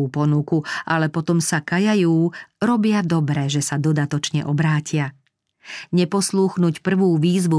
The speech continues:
milosti býva však nebezpečné. Keď každý z robotníkov dostal denár,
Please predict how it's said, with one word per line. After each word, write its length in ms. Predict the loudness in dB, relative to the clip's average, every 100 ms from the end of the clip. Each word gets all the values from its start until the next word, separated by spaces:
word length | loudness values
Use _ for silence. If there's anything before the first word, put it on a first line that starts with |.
| 2
milosti 560 | 2 0 -2 -2 -2
býva 320 | 0 0 0
však 240 | -2 -2 2
nebezpečné. 880 | 2 2 -2 -4 -6 -4 -4 -4 -8 _ _ _ _ _ _ _ _ _ _ _ _
Keď 120 | -2 -2 -2
každý 400 | -2 0 2 2
z 160 | 2
robotníkov 800 | 2 0 -2 0 2 2 2 0
dostal 480 | 2 0 -2 -2 0
denár, 560 | 2 2 4 2 0